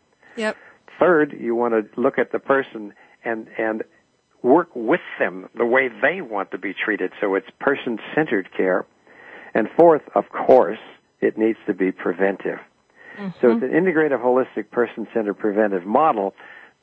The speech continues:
Speaker 2: that I think is the medicine that we are longing for. And that doesn't mean throw away the medicine we have today. It just means put it in its proper perspective where it's the last thing you do rather than the first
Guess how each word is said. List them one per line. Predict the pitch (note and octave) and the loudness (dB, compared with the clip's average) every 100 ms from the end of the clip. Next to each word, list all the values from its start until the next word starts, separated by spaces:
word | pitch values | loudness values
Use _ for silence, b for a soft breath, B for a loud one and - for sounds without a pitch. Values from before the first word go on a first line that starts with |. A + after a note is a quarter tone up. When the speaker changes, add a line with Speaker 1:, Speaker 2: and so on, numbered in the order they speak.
| - | -4
Speaker 2:
that | C3 | 0
I | D#3 | 0
think | G3 F#3+ | 0 -4
is | D#3 | -4
the | D3 | -2
medicine | C3+ C#3 - A#2 | -4 -6 -10 -10
that | A2+ | -8
we | A2 A#2 - | -8 -8 -2
are | G#2+ G#2+ G#2 | 0 0 -2
longing | A2+ A2 B2 E3+ A#2 F#2+ - | 0 2 2 2 -4 -8 -4
for. | F#2 F#2+ - B B B B B | -2 -2 -4 B B B B B
And | B2+ | 0
that | E3+ | 0
doesn't | - E3 | 0 0
mean | D#3+ C#3 - | -2 -2 2
throw | D#3 B2 | 2 4
away | A#2+ D3+ D3 A#2 | 2 0 0 -4
the | G#2+ | -4
medicine | A2+ C3 A2+ - | -4 -4 -6 -6
we | A2 | -4
have | A#2 G#2 | -4 -4
today. | - B2 D#3+ | -4 -4 -2
It | G#2 | -4
just | B2 - | -8 -8
means | B2 A2 - | -10 -10 -2
put | D3+ | 0
it | D3 | 0
in | B2 | -4
its | G#2+ - | -10 -2
proper | B2 B2+ A#2 | -2 0 -4
perspective | A2 - C3+ D3 A2 G#2 | -8 -4 -2 -2 -4 -4
where | G#2+ | -4
it's | G#2 | -4
the | A2 | -2
last | G2 D3 F3 - | 2 2 0 -6
thing | B2 G#2+ | -6 -4
you | G#2+ | -4
do | G#2 G#2+ | -2 0
rather | G#2+ G2+ G2+ | 0 0 -4
than | G2+ | -4
the | |
first | G2 E3+ F3+ | -2 0 0